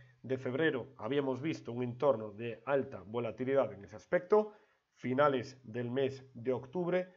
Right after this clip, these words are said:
estamos viviendo otro entorno de alta volatilidad. Por ello, analizamos media de doscientas sesiones y vemos,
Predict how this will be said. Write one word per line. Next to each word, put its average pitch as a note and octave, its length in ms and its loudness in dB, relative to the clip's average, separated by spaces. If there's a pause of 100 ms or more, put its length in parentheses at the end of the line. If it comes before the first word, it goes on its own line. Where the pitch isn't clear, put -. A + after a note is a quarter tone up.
estamos C#3 440 2
viviendo D3 380 -2
otro C3 240 -2
entorno D#3 440 0
de B2+ 220 -6
alta C3+ 280 2
volatilidad. G#2+ 580 -4 (320)
Por F3 160 10
ello, A#2 320 6 (340)
analizamos G3 800 6
media F#3 440 8
de D#3 80 4
doscientas C#3+ 560 0
sesiones A2 460 -10
y D#3 100 -2
vemos, G3+ 320 6